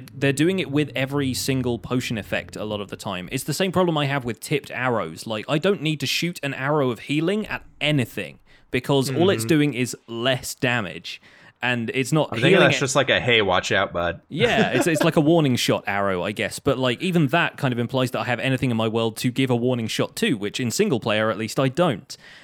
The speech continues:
Speaker 1: I feel like
Speaker 2: Hmm.
Speaker 1: some of that stuff, it makes sense to have it in a P V P context, and maybe you can craft stuff like that in P V P worlds, or maybe it gets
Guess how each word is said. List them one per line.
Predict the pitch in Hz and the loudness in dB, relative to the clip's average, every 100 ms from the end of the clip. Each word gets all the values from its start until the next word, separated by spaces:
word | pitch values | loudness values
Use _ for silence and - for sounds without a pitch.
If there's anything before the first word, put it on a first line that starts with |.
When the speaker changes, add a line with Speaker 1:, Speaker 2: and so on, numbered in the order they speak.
| - | -2
Speaker 1:
I | 147 | 0
feel | 147 175 175 | 2 2 4
like | 160 | 2
Speaker 2:
Hmm. | 90 | 0
Speaker 1:
some | - 180 | 0 2
of | 165 | 0
that | 131 | 0
stuff, | - 147 - | 0 -2 0
it | 131 | -2
makes | 131 151 147 | 0 0 -2
sense | - 143 127 | -2 -4 -4
to | - | -4
have | 117 120 | -2 -2
it | 113 | -2
in | 113 | -4
a | 107 | -4
P | 113 107 | -6 -6
V | 104 | -6
P | 117 170 | -4 -4
context, | 160 143 127 98 - | -2 -2 -2 -4 -6
and | 113 | -4
maybe | 123 113 | -4 -4
you | 110 110 | -8 -8
can | 120 101 - - _ | -8 -8 -12 -20 _
craft | - 147 143 | -2 0 0
stuff | - 127 120 | -2 -4 -2
like | 104 | -2
that | 113 98 | -2 -2
in | 107 104 | -6 -6
P | - 110 | -6 -6
V | 107 | -6
P | 110 | -8
worlds, | 101 123 123 110 | -4 0 0 -2
or | 104 104 | -4 -2
maybe | 101 101 | -2 -4
it | 95 | -6
gets | - 85 | -6 -10